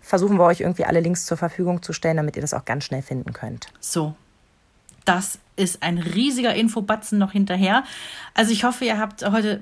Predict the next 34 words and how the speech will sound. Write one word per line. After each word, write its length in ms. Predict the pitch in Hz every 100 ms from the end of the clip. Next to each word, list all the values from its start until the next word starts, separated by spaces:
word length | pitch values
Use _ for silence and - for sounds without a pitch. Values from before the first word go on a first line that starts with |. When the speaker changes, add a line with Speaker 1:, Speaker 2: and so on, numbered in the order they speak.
| -
Speaker 2:
Spaß 460 | - - 214 240 -
gehabt 220 | 262 262
mit 120 | 233
diesem 200 | 208 208
Thema, 340 | 202 226 233 214
was 260 | 202 - _ - -
durchaus 600 | 202 220 269 - 202 202
auch 240 | - 185 - -
extrem 480 | 196 - - 196
schwierige 460 | 196 - 190 185 180
Seiten 340 | 175 170 165 165
hat. 160 | 233
Und 120 | 202
ihr 100 | 185
wisst, 200 | 175 202
wir 80 | 175
freuen 260 | - - 180
uns 160 | 175 175
wie 60 |
immer 200 | - 185
über 240 | 156 160 -
Austausch 560 | 190 202 - 147 -
mit 160 | 151 156
euch, 220 | - 175
Speaker 1:
Mhm. 80 | 170
Speaker 2:
ne? 120 | 196 202 - -
Schreibt 420 | - - 214 240 226
uns 140 | 214
bei 120 | 202
Facebook, 580 | 202 208 208 208 196 196
schreibt 360 | - - 185 -
uns 140 | 185
bei 120 | - 170
Insta. 500 | 165 170 - 156